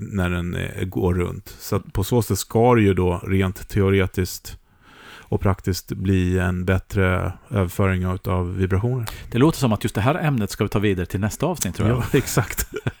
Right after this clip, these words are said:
Speaker 2: Som vi inte ska säga för mycket om i detta avsnitt,
Speaker 1: Nej,
Speaker 2: men,
Speaker 1: nej,
Speaker 2: eh, det
Speaker 1: Veckans fölster,
Speaker 2: Ja.
Speaker 1: avsnitt hundrafyrtiofyra.
Speaker 2: Ja.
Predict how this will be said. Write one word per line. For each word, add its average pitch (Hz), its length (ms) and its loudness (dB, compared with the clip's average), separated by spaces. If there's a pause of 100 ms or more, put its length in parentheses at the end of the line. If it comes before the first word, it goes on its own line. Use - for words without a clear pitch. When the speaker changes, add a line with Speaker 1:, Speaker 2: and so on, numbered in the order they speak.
(840)
Speaker 2:
Som 101 320 0
vi 101 140 4
inte 101 180 0
ska - 180 -2
säga 85 240 0
för - 80 0
mycket 117 200 4
om 85 180 2
i 90 60 -2
detta 90 220 -2
avsnitt, - 380 0
Speaker 1:
Nej, 98 120 2
Speaker 2:
men, 110 80 2
Speaker 1:
nej, 104 100 4
Speaker 2:
eh, 98 60 2
det 107 120 2
Speaker 1:
Veckans 117 380 4
fölster, 98 720 0 (140)
Speaker 2:
Ja. - 60 -4
Speaker 1:
avsnitt 95 440 2
hundrafyrtiofyra. 101 840 -2 (140)
Speaker 2:
Ja. 73 300 -6